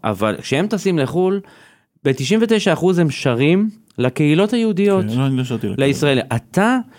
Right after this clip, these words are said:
Speaker 1: בין האומנים, אתה אולי ועופרה חזה,
Speaker 2: נכון.
Speaker 1: בין האומנים היחידים ששרים לאומות העולם.
Speaker 2: קודם כל זה כבר נגמר. בוא נתחיל עם זה שמהקורונה, עד הקורונה, אני יכול, יש לי אל-, אלבומים בטיואן, בסין, בזה, סבבה.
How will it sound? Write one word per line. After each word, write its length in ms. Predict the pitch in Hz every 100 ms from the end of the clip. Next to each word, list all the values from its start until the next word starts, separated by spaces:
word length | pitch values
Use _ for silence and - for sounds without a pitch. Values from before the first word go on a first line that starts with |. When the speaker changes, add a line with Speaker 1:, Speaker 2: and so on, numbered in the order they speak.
| _ _ - -
Speaker 1:
בין 320 | 95 165 226
האומנים, 480 | 156 131 123 139 156
אתה 300 | 104 - 143
אולי 220 | 143 131
ועופרה 340 | 101 113 101
חזה, 380 | 87 - 135 123 110 - -
Speaker 2:
נכון. 200 | - - - _ _ -
Speaker 1:
בין 300 | 131 160 214
האומנים 440 | 226 156 127 160
היחידים 960 | 180 131 - - 113 95 117 123 151 139 160 _ _ _ -
ששרים 1000 | - - 135 - - - 117 92 92 87 95 _ _ _ _ _ -
לאומות 460 | 101 113 98 80
העולם. 480 | 87 85 113 214 120 -
Speaker 2:
קודם 180 | - 233
כל 80 | 208
זה 80 | 151
כבר 140 | 139
נגמר. 360 | 139 123 110 95 110
בוא 180 | - 190
נתחיל 260 | 190 185
עם 60 | 175
זה 120 | 170
שמהקורונה, 880 | 165 160 160 147 135 156 160 160 156 -
עד 180 | 170
הקורונה, 460 | 190 - 143 151 156
אני 100 | 135
יכול, 220 | - 127
יש 180 | 101 117
לי 80 | 117
אל-, 60 | 117 - - -
אלבומים 360 | 123 120 127 135
בטיואן, 600 | 120 120 127 151 147 135
בסין, 360 | 131 - 147 131
בזה, 180 | 135
סבבה. 420 | 139 113 139 156